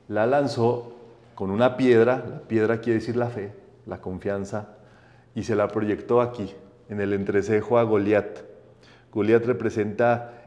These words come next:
eh, pues, el temor más grande que puedas tener en tu vida,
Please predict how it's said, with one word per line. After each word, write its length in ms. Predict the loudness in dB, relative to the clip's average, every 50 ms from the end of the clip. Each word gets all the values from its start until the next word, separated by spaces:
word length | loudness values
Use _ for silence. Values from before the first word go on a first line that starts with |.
| -20 -8 -2
eh, 420 | 0 0 2 2 0 -2 -4 -8 -12 -18 -20 -8 -2 0
pues, 260 | 0 0 0 -4 -8 -10 -14 -14 -4 -2
el 220 | 0 0 2 2
temor 320 | 2 2 2 2 2 2
más 240 | 2 2 2 2 2
grande 280 | 2 2 2 2 0 0
que 120 | 0 -2
puedas 400 | -2 2 4 4 4 4 2 0
tener 240 | -2 -2 0 0 0
en 160 | 0 0 -2
tu 100 | -2 -2
vida, 560 | -2 0 0 4 4 4 4 4 0 -4 -10